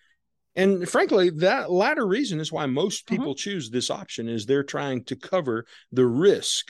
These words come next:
Speaker 1: of the chronic illness. Now,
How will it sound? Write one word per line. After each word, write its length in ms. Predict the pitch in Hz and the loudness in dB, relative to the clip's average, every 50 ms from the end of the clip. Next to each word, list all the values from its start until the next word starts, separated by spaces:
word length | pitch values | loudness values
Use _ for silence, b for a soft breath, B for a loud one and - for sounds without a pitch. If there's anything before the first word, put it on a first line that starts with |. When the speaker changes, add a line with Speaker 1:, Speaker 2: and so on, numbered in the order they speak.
| - _ | -14 _
Speaker 1:
of 460 | - 110 110 110 107 107 104 110 110 107 | -8 -4 -2 0 0 -2 -2 -6 -6 -4
the 220 | 117 113 107 101 | -4 -2 -2 -4
chronic 580 | 101 - - 123 107 107 107 104 98 98 - - | -6 -6 -6 -4 -2 -2 -2 -4 -4 -6 -8 -10
illness. 960 | - 107 104 104 90 78 - - - - - - - - - - - - _ _ _ _ _ _ _ _ _ _ _ _ _ _ _ _ _ _ _ _ _ _ _ _ | -10 -8 -8 -6 -8 -10 -12 -16 -18 -18 -18 -18 -18 -18 -18 -18 -20 -20 _ _ _ _ _ _ _ _ _ _ _ _ _ _ _ _ _ _ _ _ _ _ _ _
Now, 300 | - 147 147 151 143 | -2 -2 -2 -2 -4